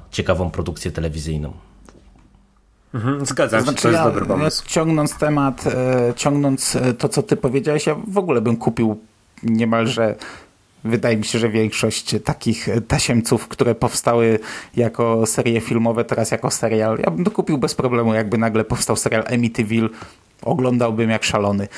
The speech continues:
Speaker 3: E, pomimo tego, że, że o nawiedzonych domach seriali mnóstwo, no chociażby nieomawiany dzisiaj przez nas, e, nieomawiana przez nas nowa produkcja Netflixa, bo nikt z nas je, je jeszcze chyba nie oglądał, ale pewnie gdyby powstał, wiesz, teraz Piątek trzynastego,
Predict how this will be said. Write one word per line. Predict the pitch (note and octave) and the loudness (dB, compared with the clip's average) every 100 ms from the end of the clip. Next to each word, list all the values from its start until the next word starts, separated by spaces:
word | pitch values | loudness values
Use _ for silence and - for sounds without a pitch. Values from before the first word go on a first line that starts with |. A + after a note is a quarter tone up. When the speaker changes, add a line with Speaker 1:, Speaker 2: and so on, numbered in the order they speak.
| - - | -16 -4
Speaker 3:
E, | A#2 A2+ A2 G#2+ | 0 2 2 0
pomimo | - A#2 A2+ | 0 2 0
tego, | A2+ G#2+ | 0 0
że, | G#2+ A2 A2 A2 | 0 2 2 2
że | G#2 G#2+ G2+ F#2+ | 2 0 0 0
o | |
nawiedzonych | A2 G#2+ A2 A2 G#2+ | 0 0 0 2 2
domach | G#2+ G#2+ G#2 | 2 0 0
seriali | - A2 G#2+ G#2+ G#2 | 0 0 2 2 2
mnóstwo, | G#2+ G#2 - A2 | 2 0 -2 0
no | G#2+ | 0
chociażby | - A2 C#3+ G#2 A2 G#2+ | 0 0 -2 0 0 2
nieomawiany | A2+ A2+ A2+ A2 A2 G#2+ | 2 2 2 0 0 0
dzisiaj | G#2 B2 G#2+ | 0 -2 -2
przez | - G#2+ | 0 0
nas, | A2+ G#2+ - - - - | 0 0 -2 -10 -12 -4
e, | A2+ A2+ A2 A2 | 0 2 2 2
nieomawiana | A2+ A#2 A2 A2 A2 | 2 2 2 2 0
przez | A2 A#2 | 0 0
nas | G#2+ A2 | 0 0
nowa | A2+ G#2+ | 0 0
produkcja | A2+ A#2 G#2+ - | 2 2 0 0
Netflixa, | G#2+ G#2 - A2+ - G#2 | 0 0 -2 -2 -2 0
bo | G#2+ | 0
nikt | G2+ | 0
z | - | -2
nas | G#2 | -2
je, | G#2+ G2+ G2 | 0 0 0
je | G#2+ G2+ | 0 0
jeszcze | G#2+ G#2 - | 0 0 -2
chyba | G2+ A2 G#2 | -2 0 2
nie | G#2+ | 0
oglądał, | G#2 G#2+ G#2 B2 D#3 - - - | 2 2 2 0 -2 -8 -12 -4
ale | A#2+ C#3 | 0 0
pewnie | D#3+ D3+ C#3+ | 0 0 0
gdyby | C#3+ C#3 | 0 0
powstał, | D3 C#3+ - B2+ | 0 0 0 0
wiesz, | A#2 A2+ | 0 0
teraz | B2 A#2 - | 0 -2 0
Piątek | B2 A#2 - | 0 0 -2
trzynastego, | - A#2 - A#2+ A2+ A#2+ | 0 0 0 -2 0 0